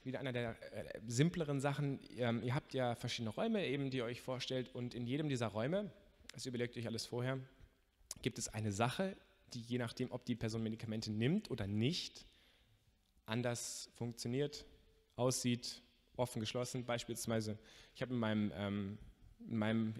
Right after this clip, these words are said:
imaginären Weg einen Garten und da ist ein Springbrunnen drin. Und wenn jetzt eine Person, die in diesem Garten da gerade abgelegt wird, sozusagen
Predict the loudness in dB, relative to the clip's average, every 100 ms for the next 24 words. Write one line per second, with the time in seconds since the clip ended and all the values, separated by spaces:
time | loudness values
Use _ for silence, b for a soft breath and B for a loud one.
0 | -4 -2 2 4 4 4 4 4 4 0
1 | -10 -2 0 2 2 2 2 0 0 0
2 | -2 0 2 4 4 4 2 2 -2 B
3 | B B B -2 -2 -2 -2 0 2 2
4 | 0 -4 -4 0 0 0 0 0 0 0
5 | -2 -2 -2 -2 -2 -2 -6 2 4 4
6 | 4 2 0 0 2 4 2 -2